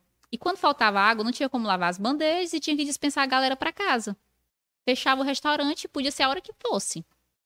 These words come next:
E aí teve um dia que a gente chegava pra vender primeiro, a gente deixava pra comer no último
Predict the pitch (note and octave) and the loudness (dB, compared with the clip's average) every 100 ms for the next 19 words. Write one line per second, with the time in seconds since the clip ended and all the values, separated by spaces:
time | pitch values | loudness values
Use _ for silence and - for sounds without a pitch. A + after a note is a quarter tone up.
0 | _ _ _ _ _ _ _ _ - A3 | _ _ _ _ _ _ _ _ -2 2
1 | C4 B3+ A3+ A#3+ B3 - A3 G#3+ A3 - | 2 2 2 4 2 4 4 4 2 0
2 | B3+ A3+ B3 A3+ A3+ G3+ A3 G#3+ B3+ D4+ | 2 6 6 6 0 0 2 0 0 0
3 | B3+ G#3 G3 F#3 F#3 G3 F#3 F#3 - G3+ | 0 0 -2 -4 -4 -4 -4 -6 -6 -6
4 | G#3 B3+ D4 C#4 - - A4 | -4 -2 -2 -2 -4 -6 -6